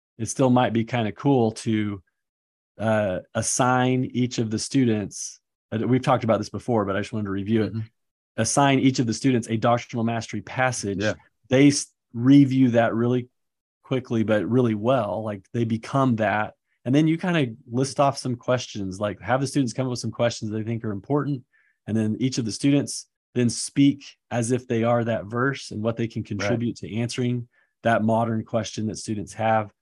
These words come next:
Speaker 1: That can lead to some really good discussions. It might be a great s-, overview of the whole, uh, Old Testament.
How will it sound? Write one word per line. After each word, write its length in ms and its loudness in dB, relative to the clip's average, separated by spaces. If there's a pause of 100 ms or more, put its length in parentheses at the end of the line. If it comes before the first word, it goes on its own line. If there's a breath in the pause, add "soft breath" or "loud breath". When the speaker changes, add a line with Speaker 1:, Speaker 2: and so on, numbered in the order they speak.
(200)
Speaker 1:
That 140 2
can 120 -2
lead 160 -2
to 120 -8
some 180 -6
really 220 -4
good 140 -6
discussions. 580 -2
It 80 -4
might 180 -2
be 120 -2
a 60 -6
great 240 -4
s-, 200 -12 (240)
overview 500 0
of 80 -6
the 80 -8
whole, 440 -8 (500)
uh, 180 -8
Old 180 -4
Testament. 480 -10